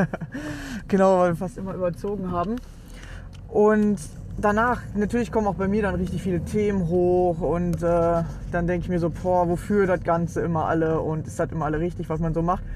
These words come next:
Natürlich frage ich auch, mich auch solche Sachen, ja, oder bei mir kommen auch solche Zweifel manchmal.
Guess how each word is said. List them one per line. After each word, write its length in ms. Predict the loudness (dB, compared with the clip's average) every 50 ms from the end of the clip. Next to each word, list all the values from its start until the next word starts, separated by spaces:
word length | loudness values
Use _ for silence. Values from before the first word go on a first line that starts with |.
| -6 -6 -6 -6
Natürlich 300 | -2 0 0 0 0 2
frage 220 | 2 2 2 2
ich 100 | 2 0
auch, 120 | 2 2 2
mich 200 | 2 2 2 2
auch 140 | 0 0 0
solche 240 | 0 0 0 0
Sachen, 400 | -2 -2 -4 -4 -4 -4 -4 -4
ja, 140 | -2 -2 0
oder 360 | 0 0 2 2 2 0 0 -2 -2
bei 160 | -2 -2 -2
mir 100 | -2 -2
kommen 200 | 0 0 0 0
auch 140 | 0 0 0
solche 240 | 0 -2 -2 -2
Zweifel 360 | -4 -2 0 0 0 0 0 0
manchmal. 380 | 0 0 0 0 0 0 0